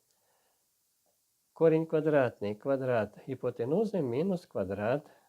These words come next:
відомого катета. Двадцять п'ять у квадраті — шістсот двадцять п'ять,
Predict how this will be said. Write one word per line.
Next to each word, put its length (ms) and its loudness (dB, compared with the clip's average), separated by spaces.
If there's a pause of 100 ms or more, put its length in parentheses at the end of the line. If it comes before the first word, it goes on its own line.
відомого 480 -4
катета. 540 -8
Двадцять 480 -4
п'ять 200 -2
у 60 -8
квадраті — 580 -6
шістсот 560 -6
двадцять 560 -8
п'ять, 360 -4